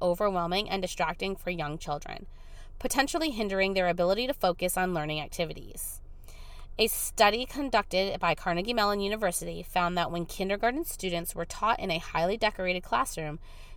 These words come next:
they were more distracted, their off-task behavior increased, and they demonstrated smaller learning gains compared to when they were taught in a less decorated classroom.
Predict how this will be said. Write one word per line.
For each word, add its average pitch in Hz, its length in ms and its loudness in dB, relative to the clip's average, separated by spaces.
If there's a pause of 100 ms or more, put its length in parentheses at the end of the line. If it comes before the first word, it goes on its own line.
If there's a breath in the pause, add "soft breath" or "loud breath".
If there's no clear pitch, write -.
they 214 100 6
were 214 100 8
more 214 280 6
distracted, 170 720 0 (320 soft breath)
their 214 180 6
off-task 233 540 6
behavior 185 400 0
increased, 190 800 -4
and 202 180 2
they 190 100 4
demonstrated 185 760 0
smaller 196 480 2
learning 196 320 0
gains 160 340 -4
compared 175 440 -4
to 190 120 -2
when 165 280 -2
they 160 120 0
were 156 100 -6
taught - 460 2
in 190 100 -2
a 165 120 -2
less 202 400 -2
decorated 139 480 -6
classroom. - 640 -8